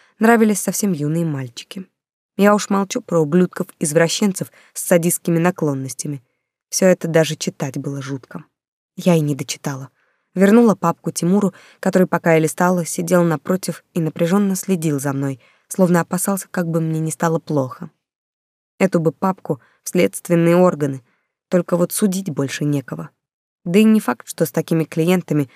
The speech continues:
среди которых, как я поняла, полно и олигархов, и власть имущих, дело бы дошло до суда. Не в нашей жизни. Поэтому, какой бы чудовищной, даже недопустимой ни была эта расправа,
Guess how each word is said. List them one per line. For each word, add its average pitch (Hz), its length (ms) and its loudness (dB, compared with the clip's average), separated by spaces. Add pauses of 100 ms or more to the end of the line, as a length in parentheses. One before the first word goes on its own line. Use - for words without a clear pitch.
(120)
среди 165 300 0
которых, - 300 -2
как - 180 -4
я 160 60 -2
поняла, 156 320 2
полно 160 440 0
и 175 80 -2
олигархов, 160 680 0 (220)
и 185 100 4
власть 151 400 0
имущих, 175 460 -2 (280)
дело 170 340 4
бы 151 120 2
дошло 151 320 0
до 151 140 -2
суда. 139 340 -4 (640)
Не 180 120 0
в 135 100 -6
нашей 156 340 2
жизни. 127 420 -6 (640)
Поэтому, 202 440 2
какой - 280 -6
бы 175 120 -2
чудовищной, 165 680 0
даже 143 260 -4
недопустимой 156 800 0
ни 139 120 -6
была 151 300 0
эта 147 160 -6
расправа, 165 480 -2